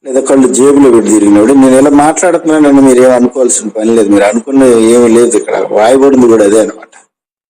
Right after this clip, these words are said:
నువ్వు చేసేది అవివేకమైనటువంటి ప్రక్రియ. ఇవన్నీ కూడా వాక్యమును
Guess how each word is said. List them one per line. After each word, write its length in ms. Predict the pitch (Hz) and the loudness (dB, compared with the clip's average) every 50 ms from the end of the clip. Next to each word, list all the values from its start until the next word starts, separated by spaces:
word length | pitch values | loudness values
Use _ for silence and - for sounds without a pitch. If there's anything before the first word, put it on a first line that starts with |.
| _ _ _ _ _ _ _ _ _ _ _ _ _ _ _ _ _ | _ _ _ _ _ _ _ _ _ _ _ _ _ _ _ _ _
నువ్వు 220 | 107 107 104 - 156 | -14 -12 -6 -4 -2
చేసేది 440 | 180 190 - - 185 180 170 165 160 | 0 0 0 0 -2 0 0 2 2
అవివేకమైనటువంటి 1160 | 151 160 175 170 165 165 151 - 147 143 135 127 120 113 110 104 104 - 113 98 95 - 104 | 2 2 2 2 2 0 0 -2 -2 -2 -2 0 0 -2 -2 -2 -2 -2 -4 -4 -2 -4 -6
ప్రక్రియ. 720 | - - 98 95 90 - - 92 85 82 - 50 50 - - - _ _ _ _ _ _ _ _ _ _ _ _ _ _ _ _ _ _ _ | -6 -4 -6 -6 -6 -4 -4 -2 -2 0 -2 -2 -4 -8 -12 -16 _ _ _ _ _ _ _ _ _ _ _ _ _ _ _ _ _ _ _
ఇవన్నీ 320 | 117 117 139 165 180 180 156 | -10 -4 -2 0 0 0 2
కూడా 240 | 170 165 156 151 135 | 0 0 0 2 0
వాక్యమును 1160 | 120 110 110 - 131 147 - - - 180 170 165 165 165 165 160 160 160 165 165 160 160 | 2 2 0 0 0 -2 -4 -6 -4 -4 -2 0 0 2 2 2 2 2 2 0 -2 -4